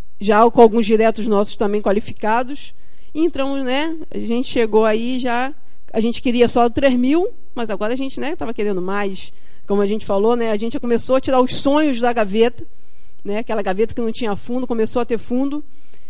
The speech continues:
E quando chegou em fevereiro, tivemos o prazer, né, de ter, assim, um prazer e um privilégio muito grande de ter o Peter e a Eva aqui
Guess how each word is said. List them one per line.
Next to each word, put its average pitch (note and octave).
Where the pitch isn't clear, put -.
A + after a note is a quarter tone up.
E D4+
quando D#4+
chegou D4
em C4+
fevereiro, C#4
tivemos A3+
o A#3+
prazer, A3+
né, G3+
de F3+
ter, G3+
assim, G3+
um G3
prazer G#3+
e A#3+
um A3+
privilégio A3+
muito B3
grande A3+
de G#3+
ter A3
o G#3+
Peter C#4
e A#3+
a A#3
Eva G#3
aqui G#3